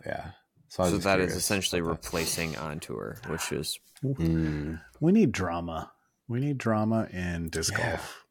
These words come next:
Speaker 3: And we need to get, like, Nico LaCastro and
Speaker 2: You know, we
Speaker 3: all these
Speaker 2: should
Speaker 3: guys with cameras on 'em twenty-four seven.
Speaker 2: Do you guys remember The Ultimate
Speaker 3: Joel
Speaker 2: Fighter?
Speaker 3: Freeman would be a good one, too.
Speaker 1: Yes.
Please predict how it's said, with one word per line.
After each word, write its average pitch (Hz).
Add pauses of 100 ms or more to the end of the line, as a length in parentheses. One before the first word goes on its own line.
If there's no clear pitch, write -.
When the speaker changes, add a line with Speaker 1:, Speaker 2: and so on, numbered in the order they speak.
(280)
Speaker 3:
And 98
we 107
need 117
to 117
get, 104
like, 90
Nico 101
LaCastro 90 (260)
and 85 (480)
Speaker 2:
You 104
know, 104
we 107
Speaker 3:
all 104
these 101
Speaker 2:
should -
Speaker 3:
guys 82
with 98
cameras 101
on 82
'em 80
twenty-four 82
seven. 73 (220)
Speaker 2:
Do 110
you 101
guys 113
remember 110
The 101
Ultimate 95
Speaker 3:
Joel -
Speaker 2:
Fighter? 98
Speaker 3:
Freeman 98
would 92
be 95
a 92
good 98
one, 95
too. -
Speaker 1:
Yes. 78